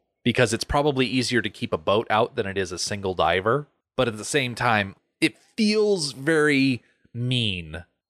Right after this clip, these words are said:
that they are doing this. But at the same time, we're about to learn in weeks to come that the atolls are a very sensitive ecosystem. They can't just keep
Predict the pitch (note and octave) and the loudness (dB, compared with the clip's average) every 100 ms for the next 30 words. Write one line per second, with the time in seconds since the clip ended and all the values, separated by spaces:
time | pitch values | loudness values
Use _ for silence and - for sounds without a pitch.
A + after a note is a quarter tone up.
0 | - A2 G#2+ G#2 F#2+ F#2 G2+ F#2 E2 D2+ | -2 0 4 4 4 2 2 2 0 -4
1 | - - C3+ D3+ - F3+ E3 D3+ D#3+ D3 | -2 -2 0 0 2 2 2 2 2 2
2 | B2+ C3+ B2+ C3+ C#3+ - C3+ B2 C3 D3 | 2 2 2 2 0 0 2 2 4 2
3 | C3+ A#2 A2 A2+ A#2 - A2 - B2 A2 | 2 0 -2 0 0 -2 -4 0 0 0
4 | F#2 A2+ - A#2+ - A#2+ A2+ A2+ G#2+ G#2 | -6 -4 0 0 2 0 2 0 2 2
5 | G#2 G#2+ - - A2 G2+ - G#2 F#2 A2 | 2 2 -6 -2 -2 -2 -8 -8 -8 -14
6 | - A2 - B2 - - C#3+ D#3 D#3+ _ | -2 0 2 0 2 0 0 -2 -6 _
7 | _ - A2 - B2+ G2+ A2 G2+ - A#2 | _ 0 0 2 -2 0 -2 -4 -6 -12